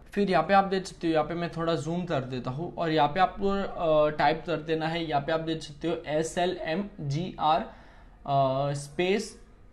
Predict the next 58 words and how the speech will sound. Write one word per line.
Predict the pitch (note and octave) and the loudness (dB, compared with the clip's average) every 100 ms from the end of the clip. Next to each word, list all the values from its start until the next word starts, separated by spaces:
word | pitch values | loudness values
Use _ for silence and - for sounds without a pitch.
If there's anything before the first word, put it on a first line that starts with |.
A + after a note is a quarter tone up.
| - | -6
और | D3+ | -6
फिर | - E3 E3+ | -2 -2 0
ये | F3 | -2
स्लैश | E3+ D#3 D3 F#3+ - - | -2 0 2 2 -2 -4
और | D3+ D3+ D3 - | -2 -2 -2 -2
एच | F3 F#3+ - - | -2 -4 -10 -8
पी | F3+ F3 | -4 -4
आर। | - D3 C#3 | 4 4 4
अगर | D3 F3 F3 | 4 2 2
ये | F#3 | 2
आपको | F#3+ - G3 | 2 2 -4
चाहिए | F#3+ F#3 F#3 | -4 -2 -2
तो | F#3+ | 2
यहाँ | F3 D#3+ | 2 2
पे | F3 | -2
मैं | E3+ F3+ | -4 -6
कमेंट | F3 D#3 E3+ E3+ | -2 -2 -2 -4
सेक्शन | E3 D3+ E3+ | -6 -6 -6
में | E3 E3 | -4 -2
भी | |
पिन | F3 E3+ E3 | -2 -2 -2
कर | D3+ C#3 | 0 0
देता | C#3 C#3 E3+ | 0 -2 0
हूँ, | F#3+ | 0
आप | D#3 D3 | -2 2
वहाँ | C#3+ C#3+ | 0 0
से | - | -4
कॉपी | - C3 C3+ D3+ | -2 -2 -2 -4
पेस्ट | D3+ D3+ D3 | -2 -2 -4
भी | D3 | -4
कर | D3 B2 | -4 -6
सकते | - - A#2 | -8 -10 -8
हो। | A2 - - - - C#3+ | -8 -12 -18 -20 -14 -2
जैसे | C#3+ C#3 G3+ | 0 0 4
आप | F#3+ F#3 | 4 4
इसे | F#3 G3+ | -2 -4
प्रेस | G3+ E3+ F3+ - | -2 0 0 0
करोगे | C#3+ C3+ D#3 | -2 0 -2
फिर | F3 F#3 E3+ | -2 -2 2
यहाँ | D#3 | 2
पे | D#3+ | 2
आपको | D3+ - F3+ | 0 0 -4
एंटर | D3+ C#3 E3 E3+ - | -2 -2 -2 -2 -6
बटन | E3+ C#3+ D#3 | -4 -2 -2
प्रेस | D#3+ D3+ C#3+ - | -4 -4 -4 -2
करना | B2 A#2+ | -4 -2
है। | B2 C3+ | -4 -6
जैसे | C3+ C#3 F#3+ | -4 -4 0
यहाँ | F#3 F3 | 4 6
पे | F3 | 6
आप | F3+ E3+ | 4 4
एंटर | D3 C#3+ D#3+ | 0 0 0
बटन | D#3+ D#3+ D3+ E3+ | 0 -2 -2 -4
प्रेस | D#3+ D#3 D#3 | -2 -2 -2
करोगे, | C#3+ C#3 D3+ | -2 -2 2
यहाँ | D3+ C#3 | 4 4
पे | E3 E3 | 0 -4
न्यू, | D#3+ F3 G3+ | -4 0 0